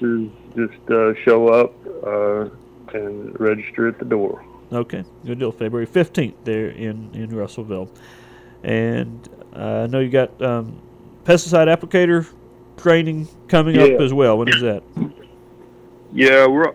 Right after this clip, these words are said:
Speaker 1: I'm only gonna do two pesticide applicator trainings this year. The first one will be coming up on February seventh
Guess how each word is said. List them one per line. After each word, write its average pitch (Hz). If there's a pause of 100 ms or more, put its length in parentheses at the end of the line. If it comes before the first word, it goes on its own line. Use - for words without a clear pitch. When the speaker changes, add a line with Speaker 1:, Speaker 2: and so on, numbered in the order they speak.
Speaker 1:
I'm 185
only 226
gonna 175
do 143
two 151 (360)
pesticide 135
applicator 127
trainings 131
this 127
year. 135
The 127
first 123
one 123
will 120
be 107
coming 123
up 123
on 113
February 117 (120)
seventh 123